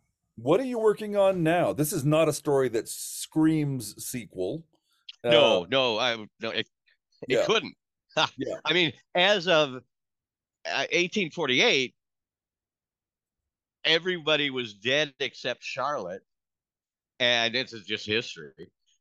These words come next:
Speaker 2: Uh, and she didn't really, I mean, she wrote a few more books. She got married. She died.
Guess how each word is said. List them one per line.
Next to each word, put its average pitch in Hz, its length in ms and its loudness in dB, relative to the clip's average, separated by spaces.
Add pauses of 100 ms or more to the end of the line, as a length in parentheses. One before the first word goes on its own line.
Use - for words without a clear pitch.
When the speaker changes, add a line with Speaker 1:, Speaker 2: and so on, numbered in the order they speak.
(200)
Speaker 2:
Uh, 104 500 4
and 110 560 0
she 262 300 -2
didn't 190 340 -4
really, 160 480 -2 (1700)
I 147 140 -4
mean, 135 240 -8
she 139 220 -8
wrote 139 160 -6
a - 20 -10
few 151 160 -8
more 120 200 -2
books. 127 340 -4
She - 220 -6
got 110 180 -2
married. 120 340 -2 (100)
She 113 200 -10
died. 110 380 0